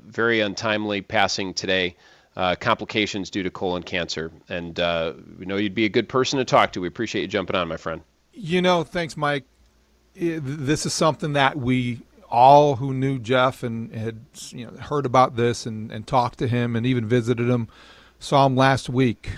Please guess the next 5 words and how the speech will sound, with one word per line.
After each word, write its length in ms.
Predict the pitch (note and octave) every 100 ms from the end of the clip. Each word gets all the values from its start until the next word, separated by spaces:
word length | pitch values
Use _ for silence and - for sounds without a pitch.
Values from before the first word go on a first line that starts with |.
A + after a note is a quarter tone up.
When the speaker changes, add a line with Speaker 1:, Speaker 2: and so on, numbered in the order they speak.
| -
Speaker 2:
and, 500 | C3 A#2+ A2+ A2+ A2
uh, 400 | A#2 A2 G#2+ G#2+ B2 F#3+ - - F#2
on, 200 | A#2+ A#2+
on 360 | A2+ G#2+ A2+
Wednesday 560 | A#2 C3+ A2+ A#2 A2